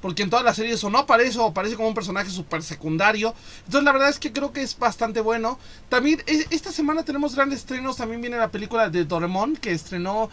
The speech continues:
el primer día de este mes, una película que hemos estado esperando mucho a los fans de Doraemon. Para que la vean, por favor, no dejen de checarla. Varias series más se estrenan. Girl Jockey, un ova de Girl, Girl Jockey va a salir. También, en este caso, una película que también se ve muy buena, que es Grisaya Phantom Trigger.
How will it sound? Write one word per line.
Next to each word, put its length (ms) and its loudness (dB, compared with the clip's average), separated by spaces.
el 100 -2
primer 320 -4
día 140 0
de 80 2
este 180 -6
mes, 300 -4
una 160 -2
película 420 -2
que 280 0
hemos 160 -2
estado 180 -4
esperando 320 -4
mucho 220 -4
a 20 -2
los 100 -4
fans 200 -4
de 60 -4
Doraemon. 440 0
Para 280 2
que 100 -2
la 140 4
vean, 280 0
por 140 -6
favor, 300 -2
no 160 -4
dejen 240 -6
de 100 -6
checarla. 580 0
Varias 380 4
series 260 -4
más 220 -4
se 80 -12
estrenan. 520 -4
Girl 340 0
Jockey, 320 0
un 160 -4
ova 240 6
de 140 0
Girl, 320 -4
Girl 260 -4
Jockey 300 -2
va 140 -4
a 20 -6
salir. 400 -4
También, 360 4
en 120 0
este 180 -8
caso, 240 -2
una 160 -6
película 560 -6
que 80 -8
también 320 -6
se 60 -8
ve 100 -2
muy 160 -4
buena, 260 -2
que 100 -6
es 100 -8
Grisaya 400 -2
Phantom 360 -6
Trigger. 400 0